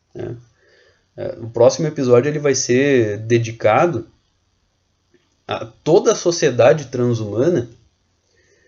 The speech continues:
que tá sendo pensada. Ela tá sendo pensada há bastante tempo, né? Quando, é, tem algumas reflexões, é, do Aldous Huxley, né?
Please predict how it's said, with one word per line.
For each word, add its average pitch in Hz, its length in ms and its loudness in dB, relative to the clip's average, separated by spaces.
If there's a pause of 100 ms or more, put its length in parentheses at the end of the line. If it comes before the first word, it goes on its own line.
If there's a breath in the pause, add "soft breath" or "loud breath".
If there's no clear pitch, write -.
(220)
que - 100 -12
tá 175 180 8
sendo 170 280 4
pensada. 214 760 2
Ela 135 180 2
tá - 80 0
sendo 117 220 0
pensada 120 400 0 (160)
há 143 160 0
bastante 135 540 -2
tempo, 185 360 2 (680)
né? 113 220 -10 (600)
Quando, 117 560 -2
é, 117 240 -2 (120)
tem 123 140 2
algumas 123 360 2
reflexões, 123 1040 -4 (1120)
é, 101 880 2 (1120)
do 113 160 -2
Aldous 117 420 4
Huxley, 110 540 0 (160)
né? 113 240 -12